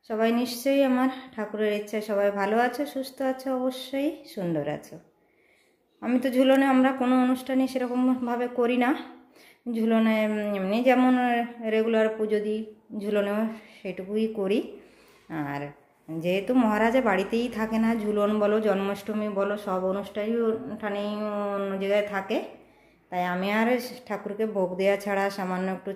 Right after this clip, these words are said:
পুজো ছাড়া সেরকম কিছু করি না। আর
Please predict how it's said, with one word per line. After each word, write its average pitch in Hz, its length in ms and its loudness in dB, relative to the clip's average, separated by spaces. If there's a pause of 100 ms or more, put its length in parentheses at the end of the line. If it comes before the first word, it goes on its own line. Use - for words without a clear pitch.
(140)
পুজো 190 240 -6
ছাড়া 196 320 -2
সেরকম 180 340 -4
কিছু 185 240 -10
করি 175 340 -4
না। 220 60 0 (1200)
আর 139 180 -6